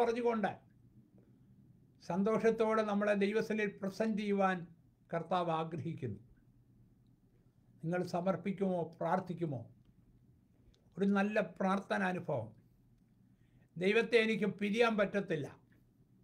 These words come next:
പൗലോസൊക്കെ യേശുവിനെ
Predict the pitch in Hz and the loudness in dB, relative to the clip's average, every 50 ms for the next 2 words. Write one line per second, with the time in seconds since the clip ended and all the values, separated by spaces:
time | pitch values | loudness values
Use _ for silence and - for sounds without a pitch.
0 | _ _ _ _ _ _ _ _ - _ _ _ _ _ - - - - - _ | _ _ _ _ _ _ _ _ -20 _ _ _ _ _ -20 -20 -20 -20 -20 _
1 | _ - _ _ _ _ _ _ _ _ - - 165 196 220 233 240 233 233 226 | _ -20 _ _ _ _ _ _ _ _ -6 -2 0 4 6 6 6 6 4 2
2 | 196 240 233 233 220 - - - _ _ _ _ _ _ _ _ - 175 190 220 | 4 4 2 2 0 -4 -8 -20 _ _ _ _ _ _ _ _ -6 -2 -2 -2
3 | 220 233 240 240 240 | 0 0 0 0 0